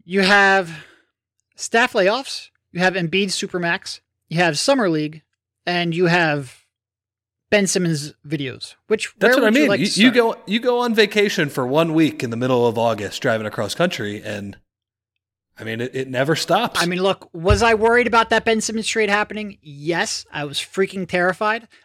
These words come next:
Speaker 1: I really thought, or I hoped when the offseason began, all of this stuff would be taken care of.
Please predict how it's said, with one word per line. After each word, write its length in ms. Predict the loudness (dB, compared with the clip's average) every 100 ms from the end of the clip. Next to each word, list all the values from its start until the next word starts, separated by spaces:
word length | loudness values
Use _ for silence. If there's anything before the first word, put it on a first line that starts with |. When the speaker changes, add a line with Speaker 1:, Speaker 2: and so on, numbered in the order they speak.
| -4
Speaker 1:
I 60 |
really 360 | -2 2 2 0
thought, 380 | 0 0 0 -2 -6
or 200 | -6 -2
I 160 | -4 -4
hoped 380 | -4 -2 -2 -4
when 160 | -6 -2
the 60 | 0
offseason 440 | 0 0 -4 -4
began, 340 | -2 -2 0 0
all 180 | -2 -2
of 60 |
this 140 | -2 -2
stuff 240 | -4 -6
would 80 | -8
be 100 | -10
taken 300 | -6 -8 -4
care 240 | 0 2
of. 120 | 2